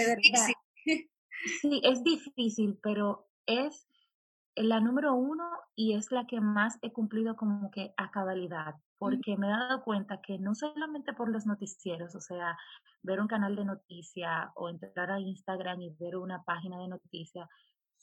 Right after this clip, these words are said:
Speaker 1: sino que por todos lados estamos bombardeados de información no real, real. Entonces, en todos esos grupos que hay de todo tipo de gente que te mandan que ahora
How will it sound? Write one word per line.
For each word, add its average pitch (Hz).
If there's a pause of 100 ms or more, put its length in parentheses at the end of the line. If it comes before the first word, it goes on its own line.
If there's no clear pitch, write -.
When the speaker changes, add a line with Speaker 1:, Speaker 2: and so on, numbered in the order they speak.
(140)
Speaker 1:
sino 208
que 190
por 190
todos 196
lados 170
estamos 180
bombardeados 196
de 226
información 196 (260)
no 180
real, 160
real. 175
Entonces, 175 (360)
en 175
todos 196
esos 294
grupos 185
que 185
hay 175
de 165
todo 185
tipo 262
de 262
gente 185
que 180
te 170
mandan 190
que 190
ahora 214